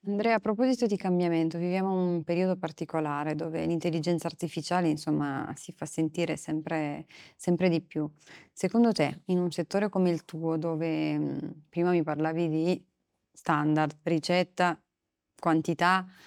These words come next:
rispettate in un certo modo per arrivare ad avere un risultato, insomma, più o meno sempre, sempre uguale,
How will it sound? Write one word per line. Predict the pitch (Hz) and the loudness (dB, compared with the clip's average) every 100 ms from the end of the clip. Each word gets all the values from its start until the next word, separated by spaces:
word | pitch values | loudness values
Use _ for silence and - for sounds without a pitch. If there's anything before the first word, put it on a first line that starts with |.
| - - | -14 -4
rispettate | 175 - - 160 - 165 160 - 165 156 | -4 -2 -4 -2 2 4 4 2 -2 0
in | 175 165 | -2 0
un | 165 | -2
certo | - 160 - 165 | -2 -4 -2 0
modo | 160 175 175 | 2 2 2
per | - 165 | 2 2
arrivare | 165 156 151 160 156 | 4 2 2 2 2
ad | |
avere | 156 160 | 0 0
un | 160 | 0
risultato, | 156 151 151 147 156 151 | 0 0 -2 -4 -4 -2
insomma, | 156 156 151 | -4 -2 -4
più | 147 147 | -4 -4
o | |
meno | 147 | -4
sempre, | 151 151 151 165 170 165 | -6 -8 -12 -12 -14 -14
sempre | - 160 156 | -8 -8 -4
uguale, | 160 147 151 151 | -4 -4 -6 -10